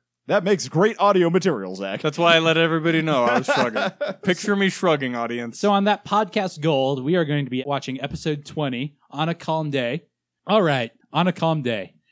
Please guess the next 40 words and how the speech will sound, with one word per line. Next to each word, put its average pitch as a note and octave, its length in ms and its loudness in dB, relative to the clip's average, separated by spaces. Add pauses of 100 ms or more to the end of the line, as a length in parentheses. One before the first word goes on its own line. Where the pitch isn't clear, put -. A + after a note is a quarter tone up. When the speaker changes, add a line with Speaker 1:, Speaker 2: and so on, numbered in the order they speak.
Speaker 3:
It D#3+ 160 -2
begins F#3 360 -2
with F3 100 -2
a F3 60 2
last F#3 320 2
time D3 180 2
on, C3 200 -2
'cause C#3+ 120 -2
we C#3+ 100 0
really D#3+ 300 2
need D3+ 180 0
that B2 140 0
after B2+ 240 -2
not C3+ 180 -2
watching C#3+ 320 -2
for, B2 160 -8
like, A#2 220 -8 (340)
three E3 160 2
months B2 300 -4
for C3+ 220 -2
us, D3 260 0 (180)
one C3+ 260 -2
week C3+ 180 0
for C3+ 120 -4
you A#2+ 140 -4
guys. B2 420 -4 (280)
Speaker 1:
Although D#3+ 240 4
I E3+ 120 2
would E3+ 200 2
say G3+ 180 0
this E3 240 -2
last C3 260 0
time C3+ 200 -4
on C3+ 420 -6
was G2+ 240 -10
not F#2 180 -10
really G2+ 220 -8
helpful G#2+ 300 -6
at F2+ 60 -4
all. F2 140 -4